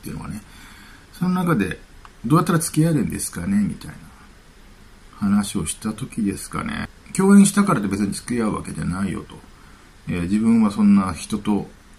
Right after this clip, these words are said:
仲良くなるのっていうのは、もう自分がいいと思わないといかないからと。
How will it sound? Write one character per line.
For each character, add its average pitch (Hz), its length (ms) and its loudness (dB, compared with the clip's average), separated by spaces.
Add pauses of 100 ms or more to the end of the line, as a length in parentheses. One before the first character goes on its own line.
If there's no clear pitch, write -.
(420)
仲 110 260 -2
良 85 80 -6
く 85 140 -8
な 90 100 -4
る 101 140 0
の 85 80 -4
っ - 20 -10
て - 120 -12
い - 20 -4
う 76 40 -4
の - 120 -6
は、 - 160 -8 (420)
も 101 120 2
う - 20 4
自 110 180 0
分 190 260 4
が 180 120 0
い 196 140 10
い 160 40 2
と 110 140 2
思 247 200 6
わ 269 60 2
な 104 100 2
い 82 120 -4
と - 240 -12 (560)
い 104 80 0
か 101 120 2
な 104 120 4
い 101 60 0
か - 100 -8
ら - 60 -10
と。 - 100 -18